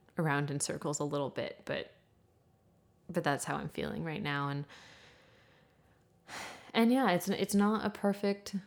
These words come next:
you know, you don't, you don't get to a place of perfection with it. I feel like I'm, I'm very good at, at asking these questions and listening to the horse now. I'm very practiced at it, but even still, there have been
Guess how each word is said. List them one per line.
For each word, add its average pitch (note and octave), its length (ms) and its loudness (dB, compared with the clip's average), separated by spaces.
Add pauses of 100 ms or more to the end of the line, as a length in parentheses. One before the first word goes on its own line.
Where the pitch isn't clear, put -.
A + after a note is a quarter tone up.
(260)
you F#3+ 80 2
know, F#3 80 4
you F3+ 160 2
don't, F#3 160 2
you F#3+ 100 4
don't F#3 140 4
get G3 160 2
to G3 100 2
a F3+ 40 2
place F3+ 260 0
of F3 120 -6
perfection E3+ 600 0
with C3 140 -6
it. - 200 -10 (380)
I F3 80 -2
feel F#3 220 2
like F3+ 200 2
I'm, E3 360 0 (160)
I'm E3 160 2
very F3 300 6
good E3+ 480 0 (360)
at, C#3 280 -6 (440)
at D3+ 280 -6
asking E3+ 380 -2
these D#3 160 -2
questions D#3+ 500 -4
and D#3 120 -2
listening D#3+ 320 -4
to E3 80 -8
the D#3 80 -4
horse E3+ 300 -2
now. D3+ 160 -2
I'm C#3+ 140 -2
very D#3+ 200 4
practiced - 880 0 (120)
at C#3 160 0
it, C3+ 200 -4 (680)
but - 100 0
even G3 280 4
still, D3+ 680 0
there D3 340 2 (480)
have D#3+ 240 -2
been D3 380 0